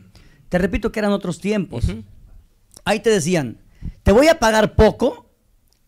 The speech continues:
Speaker 1: pero tú tienes que aprovechar mi aparador para que te sepas vender y hacer negocio por fuera para que puedas conseguir dinero". Como en aquel tiempo salía en la tele, ya empezaba yo a salir en la tele y en la radio,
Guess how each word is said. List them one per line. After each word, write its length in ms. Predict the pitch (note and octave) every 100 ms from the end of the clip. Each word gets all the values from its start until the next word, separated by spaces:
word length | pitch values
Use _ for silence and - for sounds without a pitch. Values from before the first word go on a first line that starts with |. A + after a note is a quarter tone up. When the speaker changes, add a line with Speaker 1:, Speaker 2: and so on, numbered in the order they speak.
| _ _ _ _
Speaker 1:
pero 280 | A#3 A3 G#3+
tú 360 | - B3 E4+ -
tienes 280 | F#3+ G3 -
que 80 |
aprovechar 680 | G3 G3 F3+ D#3 D#3 E3+ E3+ G3
mi 260 | A#3 C#4+
aparador 800 | A#3 - G3+ F#3 D#3 C#3+ D#3 A3 - -
para 200 | C#3+ C#3
que 100 | C3
te 100 | A#2
sepas 400 | D3+ D#3 F3+ D#3
vender 340 | C3 B2+ E3+
y 80 | D#3
hacer 240 | C3 D#3
negocio 460 | D#3 C3+ D#3 D#3 D3+
por 260 | A#3 B3
fuera 460 | G3+ F#3 E3+ G3+ - _
para 220 | - B2+ -
que 120 | A2+
puedas 500 | C3 C3 D3+ - - _ _ -
conseguir 500 | A#2+ A2 G2+ G#2+ G#2+
dinero". 340 | F3+ G#3+ C3 _ _ _ _ _ _ _
Como 200 | F#3 F#3+
en 80 | G3+
aquel 260 | G3+ C#4 B3+
tiempo 300 | C#4 B3+ D#3
salía 340 | C#3+ D#3+ F#3+
en 100 | F#3+
la 200 | F3+ E3+
tele, 500 | G#3 G3 E3+ D#3+ E3 _
ya 140 | A2 A2
empezaba 340 | G#2+ C3 C3+
yo 60 | C3
a 60 |
salir 200 | C3 C3+
en 60 | C3+
la 80 | C3
tele 220 | C#3+ C#3+
y 40 |
en 80 | D3
la 60 | D3+
radio, 380 | D#3+ C#3+ C#3+